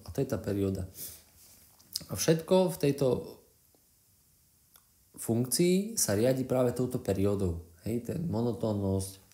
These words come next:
a, alebo nejaké konkrétne hodnoty význačné. Dobre? A ešte nám ostávajú priesečníky. Priesečníky s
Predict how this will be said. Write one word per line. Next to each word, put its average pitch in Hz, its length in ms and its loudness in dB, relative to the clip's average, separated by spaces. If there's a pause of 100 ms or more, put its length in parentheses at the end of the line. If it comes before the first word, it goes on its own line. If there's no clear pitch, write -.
(580)
a, 90 260 -2 (1400)
alebo 107 240 -2
nejaké 101 240 -2
konkrétne 104 560 -2
hodnoty 120 400 -2
význačné. 98 680 -4 (960)
Dobre? 120 400 2 (680)
A - 180 -2
ešte 185 240 2
nám 165 160 6
ostávajú 156 800 4 (340)
priesečníky. 120 960 0 (600)
Priesečníky 127 1600 -2 (1040)
s - 160 -12